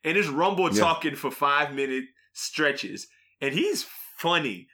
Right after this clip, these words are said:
Speaker 1: when you <laughs> listen to
Speaker 2: Rumble
Speaker 1: that. When,
Speaker 2: hilarious, dog.
Speaker 1: like, when you listen to him talk for a while, like, it's kind of, we take him out of context with that one minute at the beginning of every podcast each week. Like,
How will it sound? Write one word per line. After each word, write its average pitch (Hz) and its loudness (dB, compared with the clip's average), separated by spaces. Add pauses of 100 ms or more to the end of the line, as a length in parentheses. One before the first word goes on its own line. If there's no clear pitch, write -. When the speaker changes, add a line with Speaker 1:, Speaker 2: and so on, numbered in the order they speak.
(200)
Speaker 1:
when 156 0
you 175 2
<laughs> - 4
listen - 2
to - 0
Speaker 2:
Rumble 240 6
Speaker 1:
that. 247 4
When, 226 -4
Speaker 2:
hilarious, 147 0
dog. 143 -12
Speaker 1:
like, 175 2
when 208 0
you 254 0
listen 240 0
to 240 -6
him 214 -4
talk 190 0
for 170 -2
a 151 0
while, 160 2
like, 143 0 (220)
it's 196 0
kind 240 0
of, 196 -2
we 202 -2
take 240 -4
him 202 0
out 170 4
of 143 -2
context 139 0
with 123 -6
that 117 2
one 127 -2
minute 120 -2
at 110 -2
the 110 -10
beginning 110 -4
of 104 -6
every 104 -4
podcast 104 -8
each 107 -12
week. 147 -2 (320)
Like, 120 0